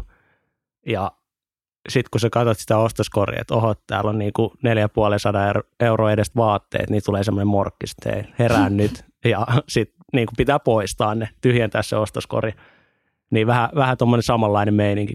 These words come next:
Speaker 1: kyllä tulee just siitä Tinderistä. Et, mut vaan sit se on ihmisillä, niin se, se ei oo kyllä, se ei oo kyllä ok.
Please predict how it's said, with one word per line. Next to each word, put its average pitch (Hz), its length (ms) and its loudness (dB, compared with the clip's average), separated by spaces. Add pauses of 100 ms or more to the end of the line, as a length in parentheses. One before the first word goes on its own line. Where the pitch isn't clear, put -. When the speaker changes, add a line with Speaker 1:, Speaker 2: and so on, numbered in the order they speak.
Speaker 1:
kyllä 104 140 -2
tulee 101 280 -2
just 101 160 -8
siitä 104 180 -4
Tinderistä. 101 560 -6
Et, - 100 -20 (880)
mut 101 200 -2 (180)
vaan 101 240 0
sit 104 200 -4
se 120 100 2
on 101 200 0 (420)
ihmisillä, 110 640 2 (500)
niin 104 180 -6
se, - 300 0
se 123 180 0
ei 107 120 2
oo 98 60 -2 (120)
kyllä, 107 180 0 (120)
se - 160 -2
ei 110 60 4
oo 101 120 0
kyllä 110 200 2
ok. 101 540 0